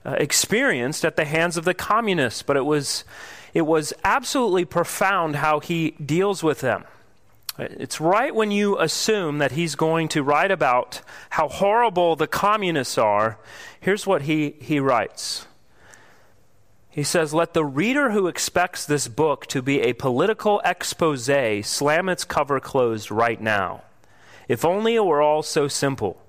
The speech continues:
If only there were evil people somewhere insidiously committing evil deeds, and it were necessary only to separate them from the rest of us and destroy them.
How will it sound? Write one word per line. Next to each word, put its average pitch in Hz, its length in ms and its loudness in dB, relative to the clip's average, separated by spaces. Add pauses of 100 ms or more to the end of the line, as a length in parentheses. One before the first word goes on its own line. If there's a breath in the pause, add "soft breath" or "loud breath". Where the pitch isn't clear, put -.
(440 loud breath)
If 160 200 2
only 220 340 2
there 139 160 2
were 143 180 2
evil 208 360 0
people 180 420 0
somewhere 175 500 2
insidiously 180 840 -2
committing 156 480 0
evil 151 340 0
deeds, 131 760 -4 (360 loud breath)
and 160 100 2
it 170 120 0
were 170 100 2
necessary 165 840 0
only 196 320 0
to 170 160 -2
separate 185 580 2
them 147 200 0
from 135 180 -2
the 123 100 2
rest 208 320 0
of 143 100 0
us 113 280 2
and 143 180 0
destroy 135 480 2
them. 165 400 0